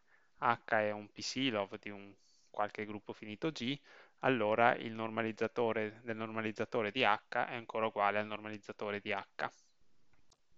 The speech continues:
Vediamo adesso la dimostrazione nella seconda parte della slide, cominciando dal punto uno. Eh, per brevità indichiamo con G barra il gruppo quoziente G su K, H barra H su K,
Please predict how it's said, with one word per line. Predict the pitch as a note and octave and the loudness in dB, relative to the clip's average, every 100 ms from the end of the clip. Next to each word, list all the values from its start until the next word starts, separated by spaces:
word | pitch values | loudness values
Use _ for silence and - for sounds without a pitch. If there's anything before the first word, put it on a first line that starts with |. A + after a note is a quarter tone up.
| - - - - - - - | -20 -20 -20 -20 -20 -20 -14
Vediamo | - B2+ C3 | 2 4 6
adesso | B2 A#2+ C#3 | 4 2 2
la | B2 | 2
dimostrazione | A#2+ B2 - C3+ - A#2+ B2 C3 | 2 -4 0 -2 2 0 0 0
nella | A2+ A2+ | 0 0
seconda | - A#2+ A#2 | -4 -6 -2
parte | - A2+ A2 A2 | 2 2 2 -2
della | A2 A#2 | 0 -2
slide, | B2 A#2+ A2+ B2+ C#3 C#3 - | 2 4 6 4 -4 -14 -12
cominciando | A2+ G#2+ A2+ A2 A2 | -10 -2 0 0 -2
dal | G#2+ | -4
punto | - A2+ G#2+ D3+ B2+ | -6 -14 -2 0 0
uno. | B2 C#3 D#3 - _ - - - _ | -2 -2 -2 -4 _ -20 -20 -20 _
Eh, | - A#2+ G#2+ - | 0 2 2 -2
per | - B2 | -2 0
brevità | B2 B2+ C#3 - A#2+ | 4 2 6 10 10
indichiamo | B2+ A#2 - A2 A2+ | 8 2 2 2 2
con | - A2 G#2 G#2 G#2+ | -2 -4 -2 -6 -6
G | A#2 | -2
barra | G#2+ G#2 G#2+ A#2 A#2 | 4 6 6 4 2
il | A2+ | 2
gruppo | A2 G#2+ A#2+ | -4 -8 -10
quoziente | A2+ - A2+ G#2+ A2+ | -12 -4 -2 -2 -4
G | A2 | -6
su | - - | -8 -2
K, | - A2+ - - | 4 4 4 4
H | C3+ A#2+ - G#2+ | 4 4 -2 2
barra | G#2 G#2 A2 G#2 | 2 2 2 2
H | - | 0
su | - - | -12 0
K, | - A2 - - C#3 D3 | 4 4 4 2 2 2